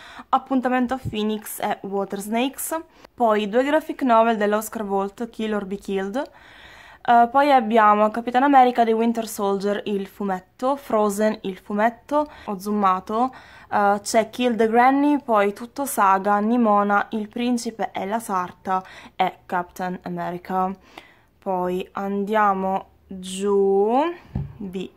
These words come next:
diszoom, e c'è la nuova edizione di T M I, eh,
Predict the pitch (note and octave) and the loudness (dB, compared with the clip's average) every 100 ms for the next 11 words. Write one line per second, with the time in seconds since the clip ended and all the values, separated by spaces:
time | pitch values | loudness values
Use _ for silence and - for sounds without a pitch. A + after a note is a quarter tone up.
0 | - F3+ G3+ G3+ F#3+ F3 F3 F#3+ F#3+ F#3 | -20 -14 -10 -8 -8 -12 -14 -10 -6 -4
1 | G#3 D4+ F4+ _ _ _ _ _ - - | 2 0 0 _ _ _ _ _ -16 -4
2 | C4 B3+ B3+ G#3 G#3+ A#3+ C4+ D4 C4+ - | -4 -2 -2 0 2 2 0 -2 -4 -4
3 | A#3+ A#3 A#3+ G3+ A3 A3 A3+ G#3 G#3+ G#3+ | -2 0 -2 -4 -8 -6 -4 -2 -2 -2
4 | B3 D#4+ - - - - - - A#3+ A#3+ | -2 -4 -10 -20 -20 -20 -20 -4 0 0